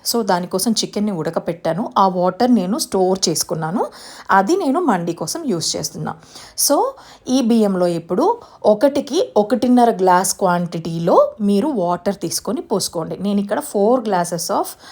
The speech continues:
బియ్యంకి సరిపడ్డ వాటర్ అయితే నేను యాడ్ చేసుకున్నా.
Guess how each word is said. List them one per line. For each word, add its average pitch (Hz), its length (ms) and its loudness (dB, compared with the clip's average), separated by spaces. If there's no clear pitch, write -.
బియ్యంకి 202 640 0
సరిపడ్డ 185 480 0
వాటర్ 170 420 0
అయితే 190 400 -2
నేను 170 340 -4
యాడ్ 175 280 2
చేసుకున్నా. 156 460 -4